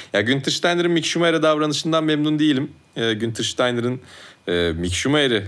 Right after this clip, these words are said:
e, karşısına almasının çok doğru olduğunu düşünmüyorum ki Binotto da "Biz de bir oturacağız, konuşacağız." dedi. Mick Schumacher bence çünkü yani sezonun başında Magnussen çok iyi işler yaparken evet gerideydi. Bazen şanssızdı, bazen hatalar yaptı.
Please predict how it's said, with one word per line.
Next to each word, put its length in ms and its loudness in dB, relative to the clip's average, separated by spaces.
e, 200 -2
karşısına 440 0
almasının 400 -2
çok 220 -4
doğru 240 2
olduğunu 280 -2
düşünmüyorum 420 -4
ki 120 -10
Binotto 360 -2
da 160 0
"Biz 120 -8
de 100 0
bir 60 0
oturacağız, 440 -4
konuşacağız." 560 -6
dedi. 220 -6
Mick 120 -6
Schumacher 360 0
bence 220 0
çünkü 420 -2
yani 180 0
sezonun 440 0
başında 640 0
Magnussen 560 -2
çok 300 -6
iyi 100 2
işler 280 0
yaparken 520 -2
evet 300 -2
gerideydi. 460 0
Bazen 320 0
şanssızdı, 580 -4
bazen 260 0
hatalar 420 0
yaptı. 380 -2